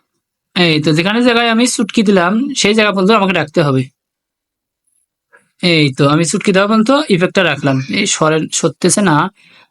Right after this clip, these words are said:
আচ্ছা সমস্যা নেই। আহ, এরপরে, আচ্ছা ওটা না হলেও সমস্যা নেই। আহ, এরপরে আমাদের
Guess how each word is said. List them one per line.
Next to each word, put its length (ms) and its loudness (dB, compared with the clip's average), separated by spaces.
আচ্ছা 460 -2
সমস্যা 380 -2
নেই। 220 0
আহ, 480 2
এরপরে, 580 0
আচ্ছা 480 -2
ওটা 180 2
না 140 2
হলেও 240 0
সমস্যা 360 0
নেই। 240 0
আহ, 300 0
এরপরে 280 2
আমাদের 500 0